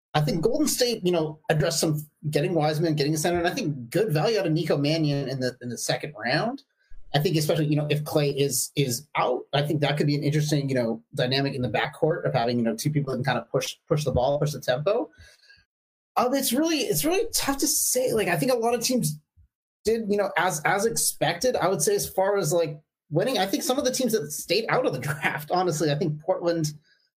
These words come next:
you know, having Is-, getting Isaiah Stewart at sixteen and getting it for Rodney Covington, someone that can come in and play immediately. I think the Lakers,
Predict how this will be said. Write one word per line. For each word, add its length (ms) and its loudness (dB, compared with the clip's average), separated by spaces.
you 80 2
know, 80 2
having 320 4
Is-, 260 2
getting 200 2
Isaiah 260 2
Stewart 240 0
at 60 2
sixteen 280 -2
and 420 -2
getting 200 2
it 100 0
for 80 0
Rodney 220 2
Covington, 340 0
someone 180 -2
that 100 0
can 100 2
come 180 2
in 80 2
and 120 -4
play 140 2
immediately. 460 0
I 60 -2
think 140 -2
the 80 0
Lakers, 540 -2